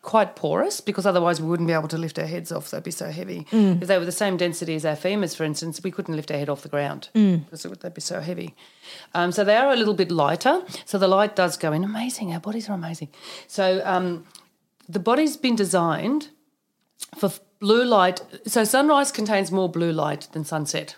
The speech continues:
Speaker 2: Yep.
Speaker 1: Right? As the sun rises and the, and the sun's in the sky higher, there's more blue light. Um, and that, that sets our circadian rhythm. That actually elicits our cortisol awakening response. They all work closely together. And, you know, I'm, I'm,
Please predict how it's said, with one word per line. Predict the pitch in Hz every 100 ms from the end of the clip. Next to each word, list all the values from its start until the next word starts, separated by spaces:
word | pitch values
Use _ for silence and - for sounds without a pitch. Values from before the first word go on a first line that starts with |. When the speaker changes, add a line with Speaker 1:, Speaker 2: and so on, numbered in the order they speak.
| _ -
Speaker 2:
Yep. | 175 - _ -
Speaker 1:
Right? | 240 262 - - -
As | 196 202
the | 202
sun | - 170
rises | 185 240 247 240 214
and | 185
the, | 165 - -
and | 175
the | 165
sun's | 202 185 175
in |
the | 160
sky | - 165 170
higher, | 196 196 175
there's | 170 170
more | 156
blue | 143 143
light. | 139 139 170 - - - - - -
Um, | 175 170 170 160 - - -
and | 175 190
that, | 208 - - 202 -
that | 190 202 202
sets | - 190 190
our | 170
circadian | 175 - 165 165 156
rhythm. | 160 151
That | 208 247
actually | 220 202 196 190 -
elicits | 175 175 185 -
our | 160
cortisol | 156 156 147 147
awakening | 143 143 143 147 135
response. | 127 156 139
They | -
all | - 180 170
work | 151 147 -
closely | 151 135 147
together. | - 147 143 135 - - - -
And, | 170 170
you | 185
know, | 175
I'm, | 170 170 -
I'm, | 170